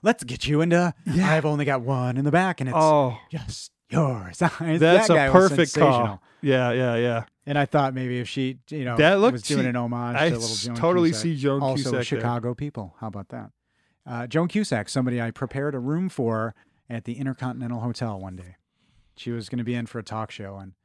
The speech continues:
Speaker 1: she needed a room for a few hours.
Speaker 2: Did she show up?
Speaker 1: I think so. I don't know.
Speaker 2: Okay.
Speaker 1: I did see her.
Speaker 2: Yeah, that's what I was,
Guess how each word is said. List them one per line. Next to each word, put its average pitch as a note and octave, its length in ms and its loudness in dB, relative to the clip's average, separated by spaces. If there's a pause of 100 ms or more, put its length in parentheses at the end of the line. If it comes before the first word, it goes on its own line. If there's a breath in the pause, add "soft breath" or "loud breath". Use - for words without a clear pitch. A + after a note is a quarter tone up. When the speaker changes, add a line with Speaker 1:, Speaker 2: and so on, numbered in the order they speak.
(180)
Speaker 1:
she - 160 -14
needed A2 180 -10
a G#2+ 60 -14
room G2+ 220 -12
for F#2+ 140 -16
a F#2 60 -16
few F#2+ 160 -16
hours. G#2 220 -20 (240)
Speaker 2:
Did A#2+ 160 0
she A#2 140 -6
show G#2+ 260 0
up? C#3+ 220 -2 (840)
Speaker 1:
I C3 140 -10
think E3 160 -6
so. D#3 180 -12 (100)
I B2 60 -14
don't B2 80 -8
know. C3 160 -8
Speaker 2:
Okay. A#2 180 -4 (300)
Speaker 1:
I C#3 80 -6
did D#3 180 -4
see F#3+ 200 -4
her. D#3 200 -6 (960)
Speaker 2:
Yeah, C3+ 140 -2
that's B2+ 220 -2
what C3 120 4
I A#2 80 4
was, A2+ 260 -2